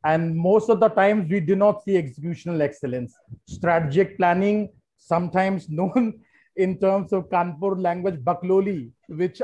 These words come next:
Amit Pandey <laughs> Sahab was mentioning. So executional excellence should be there. Point number one. Point number two,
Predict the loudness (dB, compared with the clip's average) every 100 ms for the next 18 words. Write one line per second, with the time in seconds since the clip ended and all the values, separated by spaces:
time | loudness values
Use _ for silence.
0 | -4 -2 -2 0 -2 -2 -4 0 -2 0
1 | -4 -4 -4 -4 -6 -8 -8 -12 _ -20
2 | -20 -20 _ 6 8 8 8 4 -6 -20
3 | _ 0 2 4 2 4 4 2 0 0
4 | 2 0 -2 -2 0 0 -2 -8 -4 -4
5 | -2 -2 0 -2 -6 -16 _ _ -4 -2
6 | -2 0 2 2 0 -4 -14 _ _ _
7 | _ 2 2 2 0 0 -2 -4 -4 -8